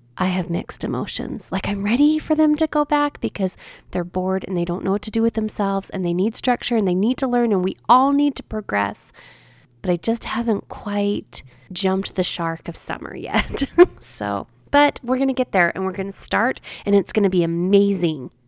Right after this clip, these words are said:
It's going to be amazing, right? Positive thoughts. Well, I better get started with this week's podcast 'cause it is a full podcast. And what's neat is you're gonna be able to get some information, some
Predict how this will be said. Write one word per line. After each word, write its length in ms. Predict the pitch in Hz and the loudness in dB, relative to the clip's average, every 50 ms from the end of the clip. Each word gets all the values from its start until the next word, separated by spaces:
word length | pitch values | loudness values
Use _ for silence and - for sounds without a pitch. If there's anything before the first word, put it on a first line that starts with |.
| _ - | _ -18
It's 120 | - - | -10 -4
going 220 | - - 285 302 285 | 0 4 6 6 6
to 60 | 277 | 8
be 100 | 302 294 | 8 8
amazing, 540 | 285 285 285 269 254 202 190 170 165 160 180 | 8 8 6 4 4 2 -2 -4 -4 -4 -4
right? 360 | 196 220 240 269 277 - - - _ - - - | -2 -2 -2 -2 -4 -6 -8 -16 _ -20 -16 -12
Positive 460 | - - 214 208 202 - 208 196 - | -6 -2 -2 -2 -2 -2 -4 -6 -4
thoughts. 560 | - - - - - - _ - - - - _ _ _ _ _ _ _ - | -6 -8 -8 -8 -10 -12 _ -18 -18 -18 -18 _ _ _ _ _ _ _ -6
Well, 120 | 226 190 | -2 -2
I 40 | 185 | -2
better 260 | 185 - 254 285 320 | 2 2 4 4 4
get 220 | 311 - 311 269 - | 2 2 -2 -2 0
started 320 | - - 233 226 247 220 | 4 4 6 6 6 4
with 140 | 208 185 - | 4 4 4
this 200 | - 214 - - | 4 4 4 4
week's 220 | - 214 - - | 2 2 2 0
podcast 640 | - - 180 175 165 - - 170 160 156 - - - | -4 0 0 0 0 0 -2 -2 -2 -2 -2 -6 -10
'cause 200 | - 202 - - - | -10 -10 -8 -6 -2
it 120 | 240 262 | -2 -2
is 200 | 262 - 226 - | -2 -2 -2 -2
a 80 | 202 190 | -2 -2
full 640 | - - - - - 240 220 214 214 214 226 233 - - - - - _ _ - | -2 -4 -10 -2 4 6 8 8 8 8 6 4 2 -2 -16 -20 -20 _ _ -10
podcast. 760 | - - 196 190 185 - - - 165 160 - - - - - - - - - - - _ - | -8 -4 -2 -2 -2 -2 -4 -4 -4 -4 -4 -4 -6 -10 -10 -10 -16 -20 -20 -20 -8 _ 2
And 160 | 226 240 247 | 2 4 4
what's 220 | 254 - - - | 2 2 2 0
neat 500 | 220 220 226 226 247 302 381 427 - - - - - - - - _ | 0 2 4 6 6 8 6 6 4 2 -10 -16 -16 -20 -20 -8 _
is 300 | - 220 233 233 214 220 | 4 4 4 4 4 2
you're 80 | 233 247 | 2 4
gonna 220 | 269 359 427 453 | 4 6 6 6
be 160 | 440 427 415 | 6 6 4
able 160 | 403 - 359 - | 6 4 4 4
to 120 | - 311 | 4 2
get 280 | 294 - 294 277 233 - | 4 4 2 2 2 0
some 260 | - - 277 269 262 | 2 4 4 6 6
information, 800 | 262 254 247 - 240 226 220 220 247 285 - - 196 170 165 165 | 4 2 2 2 2 4 4 4 4 4 2 2 0 0 0 0
some 260 | - - 202 190 190 | 0 0 2 2 0